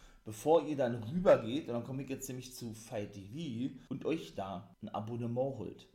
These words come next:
Ja, da kosten die Pay-Per-Views neunzehn neunundneunzig, auch von der National Wrestling Alli-, Alliance, mit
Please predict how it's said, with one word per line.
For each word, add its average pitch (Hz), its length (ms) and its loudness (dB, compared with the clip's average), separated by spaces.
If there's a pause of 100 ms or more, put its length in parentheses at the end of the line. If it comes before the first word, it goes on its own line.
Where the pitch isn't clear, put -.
(100)
Ja, 143 300 4 (140)
da 107 160 0
kosten 143 360 -6
die 127 100 -6
Pay-Per-Views 139 840 -4 (120)
neunzehn 165 960 2 (240)
neunundneunzig, 156 1160 -2
auch - 220 0
von 156 160 -6
der 147 100 0
National 143 460 -6
Wrestling 143 360 -6
Alli-, 120 680 -2
Alliance, 127 600 -2 (340)
mit 113 300 -4